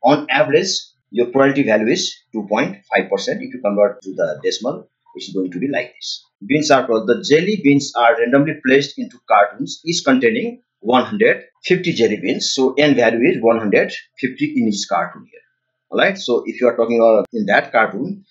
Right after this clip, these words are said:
your n times p value is three point seven five, and this value you have seen that this is less than five. So therefore, uh, since you have now n equal to one hundred fifty, which is bigger than fifty, and n times p is three point seven five, which is less than five,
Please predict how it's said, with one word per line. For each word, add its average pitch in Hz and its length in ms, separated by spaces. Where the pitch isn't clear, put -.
your 104 220
n 147 220
times 123 240
p 113 240
value 98 260
is 170 240
three 107 220
point 143 240
seven 95 420
five, 123 340
and 101 120
this 120 160
value 101 280
you 113 160
have 92 120
seen 98 240
that 90 180
this 92 160
is 90 180
less 92 240
than 190 300
five. - 320
So 95 220
therefore, 147 540
uh, 120 40
since 165 300
you 127 120
have 113 160
now 123 280
n 117 160
equal 117 280
to 110 80
one 214 200
hundred - 280
fifty, 208 460
which - 140
is 104 120
bigger 120 240
than 135 200
fifty, 220 420
and - 180
n 143 180
times 135 240
p 127 140
is 117 140
three 123 140
point 135 180
seven 143 320
five, 175 300
which - 160
is - 140
less 123 180
than 147 220
five, 175 300